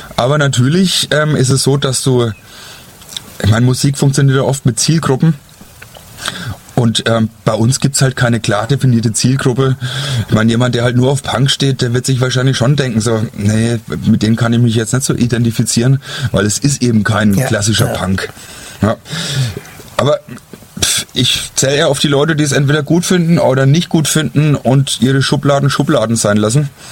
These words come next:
Speaker 1: Und, äh, ja, ich schreibe die Songs weiter, so wie sie mir kommen und hangel mich dann nicht an irgendwelchen Vorgaben oder, ja, weiß ich auch nicht, irgend-, irgendwie Sachen, die man halt in-, machen muss, äh, damit man irgendwo ankommt,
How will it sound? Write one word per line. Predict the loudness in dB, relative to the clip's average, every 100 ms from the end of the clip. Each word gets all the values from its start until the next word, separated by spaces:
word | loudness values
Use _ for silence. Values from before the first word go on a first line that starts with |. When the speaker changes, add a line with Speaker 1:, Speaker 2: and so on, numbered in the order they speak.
| -16 -14 -14 -14 -10 -10 -10 -12 -8 -2
Speaker 1:
Und, | 0 -2 -4
äh, | -4 -4 -2 -2
ja, | 0 -2 -2 -2
ich | -2
schreibe | 0 0
die | 0
Songs | 0 0 0
weiter, | 0 0
so | 0 0
wie |
sie | 2
mir | 2 0
kommen | 0 2 2 0 -4 -16 -12 -12 -14 -6
und | 0 0 0
hangel | 0 2
mich | 2 0
dann | -2
nicht | 0 0
an | 0
irgendwelchen | 2 2 0
Vorgaben | 0 0 0 0 0 2 2 2 -2 -4
oder, | -2 0 2 2 0 -2 -6 -6 -4
ja, | -2 -2 -4 -8 -14 -10 -10 -10 -14 -14 -14
weiß | -8 -6
ich | -4 -2
auch | 0
nicht, | 0
irgend-, | 0 -2 -2 -6 -14 -20 -18 -16 -14 -10 -10 -6 -2
irgendwie | 0 0
Sachen, | 0 0 2
die | 2
man | 2
halt | 2 2
in-, | 2 0 -2
machen | 0 2 2
muss, | 2 0 -2
äh, | -2 -2 -2 -4 -6 -6 -4 -2
damit | 0 0
man | 2 2
irgendwo | 2 2
ankommt, | 2 0 2 0 0 -4